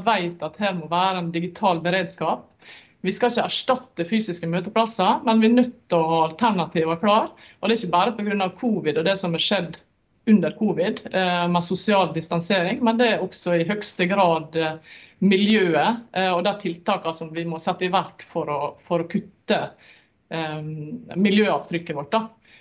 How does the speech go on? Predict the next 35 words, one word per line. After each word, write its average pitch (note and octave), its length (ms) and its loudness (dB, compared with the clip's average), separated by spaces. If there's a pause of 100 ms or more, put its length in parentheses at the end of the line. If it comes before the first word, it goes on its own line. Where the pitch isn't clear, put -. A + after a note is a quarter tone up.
(120)
Og F#3 80 -4
dette C4 240 2
vet B3+ 320 2
bedriftene, A3 600 -2
og A#3+ 100 -2
bedriftene G3 640 -4
har C4 160 -2
ikke A3 160 -4
bare F3+ 840 2
krav A#3+ 360 4
på E3 100 -6
seg, G3 260 -4
men C#4 140 -6
de A#3 80 4
har A#3+ 160 2
også A3+ 340 -2
en D#3+ 140 -4
stor F3 560 0
vilje E3+ 480 2 (300)
til E3+ 340 0 (540)
å - 100 -4
ta F#3+ 160 0
i F#3 80 -2
bruk G#3+ 300 0
nye F3+ 260 0
verktøy E3+ 560 -2
for D#3 160 -6
å D3 140 -6 (260)
på E3+ 160 0
en F3 80 4
måte F3 300 -2 (640)
avlaste E3 560 0
miljøet, F3 400 -6
da. E3+ 60 -10 (540)
Så, - 160 -2